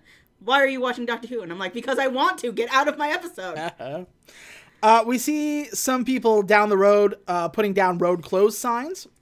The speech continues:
Speaker 2: uh, which is at least a step up from the last movie where we just closed the roads for fun.
Speaker 1: Yeah, we just had a dude block the road off.
Speaker 2: Uh, and we have, uh, an illegal underground street race, which, much like the first movie, is the loudest goddamn thing I've ever heard.
Speaker 1: Do people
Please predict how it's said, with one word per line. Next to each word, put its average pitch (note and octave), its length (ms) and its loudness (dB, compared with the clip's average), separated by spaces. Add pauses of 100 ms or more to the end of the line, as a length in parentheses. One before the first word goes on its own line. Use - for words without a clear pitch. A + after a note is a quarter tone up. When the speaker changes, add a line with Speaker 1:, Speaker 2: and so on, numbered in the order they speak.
(360)
Speaker 2:
uh, D3 500 -6
which D3 220 -12
is C#3 200 -10
at C#3+ 160 -12
least E3 180 -8
a C#3+ 60 -16
step D#3 260 -10
up F3 160 -6
from D#3+ 100 -12
the C#3 60 -12
last F3+ 260 -6
movie D3 240 -10
where C#3+ 140 -10
we C3 140 -14
just C#3 200 -18
closed D3+ 300 -10
the D#3+ 60 -12
roads F#3+ 380 -6 (280)
for C4+ 100 -12
fun. A#4+ 260 -6 (840)
Speaker 1:
Yeah, G4 240 -6
we A3+ 140 -10
just C#4+ 160 -12
had C4 80 -4
a A#3+ 80 -2
dude A#3 200 -12
block A3+ 220 -6
the A#3+ 80 -6
road C4 160 -6
off. F3 140 -14 (100)
Speaker 2:
Uh, F#3 480 0
and G3 140 -2
we A3+ 140 -2
have, G#3+ 600 2
uh, F#3+ 300 0
an G3 80 -2
illegal C#4 480 4
underground A3+ 340 0
street G3+ 240 -2
race, F3+ 300 -6
which, A#3+ 200 -2
much G#3 220 -6
like A3 140 -4
the - 80 -20
first C4 200 -4
movie, E3 300 -12 (300)
is F3 100 -10
the F#3 80 -6
loudest E3+ 460 -6
goddamn C3+ 440 -14
thing C3+ 240 -16
I've C3 140 -16
ever C#3 200 -14
heard. G3 360 0 (320)
Speaker 1:
Do D#4+ 160 -12
people G#4 240 -12